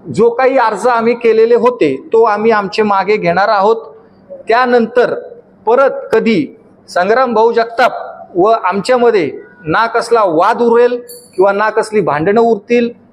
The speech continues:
ना कसला, अ, काय आपण म्हणता येईल आपल्याला गैरसमज म्हणा किंवा काय म्हणा तसं काही राहणार नाही. राहिला प्रश्न व्यवहाराचा तर आज रोजी आम्ही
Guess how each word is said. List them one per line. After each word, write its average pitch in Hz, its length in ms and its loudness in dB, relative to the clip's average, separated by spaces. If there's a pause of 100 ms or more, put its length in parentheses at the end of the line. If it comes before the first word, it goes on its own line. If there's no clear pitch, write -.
(120)
ना 202 180 -2
कसला, 220 460 0 (520)
अ, 180 480 4
काय 208 400 0 (840)
आपण 185 360 0
म्हणता 156 300 -2
येईल 175 180 2
आपल्याला 165 440 -2 (960)
गैरसमज 233 760 2
म्हणा 202 340 0
किंवा 208 360 2
काय 214 420 -2
म्हणा 185 300 0 (180)
तसं 196 180 -2
काही 220 220 0
राहणार 196 340 -2
नाही. 196 280 -2 (300)
राहिला 190 300 2
प्रश्न 214 340 -4
व्यवहाराचा 202 600 2
तर 214 140 -2
आज 214 440 -2
रोजी 226 420 0 (400)
आम्ही 226 460 0